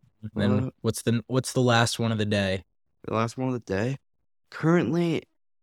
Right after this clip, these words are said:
Speaker 2: I am not seeing this, but when it happens, when it pops up, Lamar Jackson over on passing.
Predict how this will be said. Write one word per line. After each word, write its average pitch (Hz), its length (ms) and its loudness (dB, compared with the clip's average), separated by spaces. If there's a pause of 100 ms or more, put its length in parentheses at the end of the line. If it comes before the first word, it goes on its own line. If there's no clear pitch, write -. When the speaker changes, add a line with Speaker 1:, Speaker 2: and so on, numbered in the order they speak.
(120)
Speaker 2:
I 113 180 0
am 185 180 2
not 170 260 -2
seeing 131 580 -2
this, - 440 -6 (460)
but 110 160 2 (140)
when 131 240 4
it 175 100 4
happens, 113 760 -4 (580)
when 95 200 -4
it 110 180 -2
pops 131 360 -2
up, 156 260 2 (1040)
Lamar 113 300 4
Jackson 107 400 0
over 92 240 -2
on 90 120 -2
passing. - 500 -8